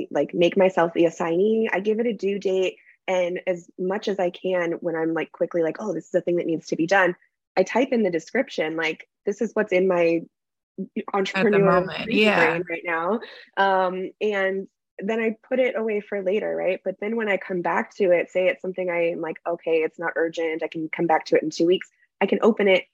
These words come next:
Speaker 1: and it's there, right? I can see, "Oh, okay, this is where my mind was at when I was doing this." And I put links to stuff in there that I wanna refer back to. And the reason that I do this is because it builds the habit of delegation.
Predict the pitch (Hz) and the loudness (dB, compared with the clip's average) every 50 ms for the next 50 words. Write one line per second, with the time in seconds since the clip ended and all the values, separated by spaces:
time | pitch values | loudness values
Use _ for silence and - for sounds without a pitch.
0 | _ _ _ _ 190 190 180 180 - - 165 170 156 135 - - 95 - 165 165 | _ _ _ _ 4 4 4 4 4 2 2 4 4 2 0 -2 -2 0 2 4
1 | 165 127 151 151 - 156 156 - - - 202 202 190 190 185 - 143 143 151 151 | 4 2 0 -2 -4 -8 -8 -8 -8 -4 0 2 2 2 2 2 -2 -4 -2 -4
2 | 160 - - 170 190 - 147 147 156 156 156 151 143 143 143 143 143 - - 151 | -6 -6 -6 -6 -4 -4 -4 -2 0 0 0 0 0 0 0 -2 0 0 0 0
3 | 147 - 151 156 170 165 165 160 156 170 - 196 196 175 170 156 151 180 - _ | 0 0 -2 -4 -4 -4 -4 -4 -4 0 4 4 4 4 4 0 -2 -6 -8 _
4 | _ _ _ - - - - - _ _ _ _ _ _ - 190 190 190 185 - | _ _ _ -20 -20 -20 -20 -20 _ _ _ _ _ _ 2 4 4 4 4 2
5 | 190 - 170 202 254 269 269 - - - - - _ _ _ - 277 269 - - | -2 0 0 -2 -2 -2 -4 -8 -16 -20 -20 -20 _ _ _ 0 0 0 2 0
6 | 269 247 240 - 262 240 233 233 233 233 226 233 220 214 202 202 202 202 208 208 | 0 0 2 0 0 0 2 2 2 4 2 4 2 4 2 2 2 2 0 0
7 | 202 202 190 196 196 190 - - 208 202 185 175 180 185 - - - 208 196 185 | 0 0 0 0 -2 -2 -2 -6 -4 -2 -2 -2 -2 -2 -6 -6 -2 -2 0 2
8 | 185 180 175 - - _ - 214 214 214 202 - 208 214 208 214 254 294 359 370 | 2 2 0 0 -2 _ -2 -2 -2 -2 -4 -2 -2 -2 0 0 2 2 2 2
9 | 339 302 262 233 208 190 180 175 175 - 196 226 214 196 175 165 165 - _ - | 0 -2 -2 0 0 0 -2 -2 -4 -6 -6 -4 -2 -2 -2 -2 -4 -6 _ -6
10 | 180 180 185 _ 202 - - 190 196 185 180 180 - _ 190 190 180 - - 185 | -6 -6 -6 _ -10 -8 -2 2 4 4 4 2 -2 _ -4 -4 -4 -2 0 0
11 | 196 233 247 - _ _ 320 262 - - 160 165 180 185 202 - - 180 180 180 | 0 0 -2 -6 _ _ -10 -8 -4 -4 -4 -2 0 0 -2 -2 -2 -4 -6 -6
12 | _ _ 160 151 151 156 - - - - - - - - - | _ _ -4 -4 -4 -4 -6 -6 -10 -10 -10 -12 -14 -16 -18